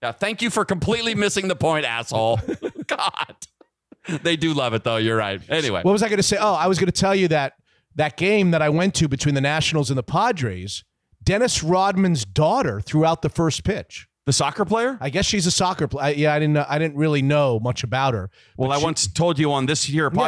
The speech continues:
Speaker 1: podcast that she plays soccer at
Speaker 2: Team
Speaker 1: Washington
Speaker 2: U S A,
Speaker 1: State
Speaker 2: right?
Speaker 1: University.
Speaker 2: What,
Speaker 1: She
Speaker 2: Washington
Speaker 1: played at
Speaker 2: State?
Speaker 1: Wazoo.
Speaker 2: Oh, I didn't know that. That I didn't know.
Speaker 1: Yeah.
Speaker 2: No.
Speaker 1: And we
Speaker 2: Right.
Speaker 1: laughed about what, what father-daughter weekend must have been like. <laughs> So what do you do for a living? "I sell insurance."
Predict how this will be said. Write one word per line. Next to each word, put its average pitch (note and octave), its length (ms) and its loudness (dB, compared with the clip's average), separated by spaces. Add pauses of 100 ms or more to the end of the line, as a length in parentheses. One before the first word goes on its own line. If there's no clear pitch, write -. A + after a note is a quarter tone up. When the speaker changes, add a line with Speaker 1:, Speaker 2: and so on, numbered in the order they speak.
Speaker 1:
podcast A#2+ 280 -2
that A#2 160 -4
she B2+ 120 -4
plays B2+ 280 0
soccer C#3+ 320 -2
at A2+ 60 0
Speaker 2:
Team A3+ 140 2
Speaker 1:
Washington G#3+ 160 2
Speaker 2:
U G#3 40 2
S - 80 0
A, - 100 -2
Speaker 1:
State A3 60 -2
Speaker 2:
right? A#2+ 100 0
Speaker 1:
University. A#2+ 640 -4 (260)
Speaker 2:
What, F3+ 160 0
Speaker 1:
She D#3 60 0
Speaker 2:
Washington G#3+ 420 2
Speaker 1:
played A3 120 2
at G3+ 60 -2
Speaker 2:
State? A#3 120 -2
Speaker 1:
Wazoo. D#4 140 0
Speaker 2:
Oh, D#3 80 2
I D3+ 100 2
didn't D3 120 0
know C3+ 100 0
that. F#2+ 180 -14 (140)
That C#3 140 -10
I C#3 40 -6
didn't B2+ 180 -4
know. A2 60 0
Speaker 1:
Yeah. E3 140 -2 (200)
Speaker 2:
No. F#2 180 -4 (240)
Speaker 1:
And C#3+ 100 0
we D3 60 2
Speaker 2:
Right. D3 40 0
Speaker 1:
laughed E3+ 240 -2
about C#3+ 280 0
what, D3+ 320 -2
what C#3 260 0 (200)
father-daughter D3 840 0
weekend D#3+ 400 0
must D#3+ 220 0
have E3 100 0
been E3+ 120 -2
like. F3 340 -2
<laughs> B3 40 -2 (2250)
So C4+ 140 0
what C#4+ 120 2
do D4 40 0
you D4 100 0
do G#3 120 0
for G#3 160 2
a G3+ 80 2
living? D#3+ 380 0 (360)
"I C4+ 200 4
sell G3+ 240 2
insurance." E3 560 0